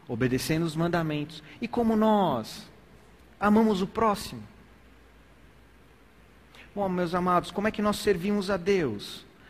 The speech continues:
Deus e Jesus não estão aqui fisicamente, amém?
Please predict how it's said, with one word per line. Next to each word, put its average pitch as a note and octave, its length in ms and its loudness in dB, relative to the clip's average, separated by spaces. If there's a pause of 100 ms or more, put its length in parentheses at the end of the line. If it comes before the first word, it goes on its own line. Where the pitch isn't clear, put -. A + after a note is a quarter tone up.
(100)
Deus A3 400 2
e G3 80 -2
Jesus F#3 460 0
não G#3 180 0
estão A3 400 0
aqui G#3 640 0 (580)
fisicamente, D3 1040 0
amém? D3+ 460 2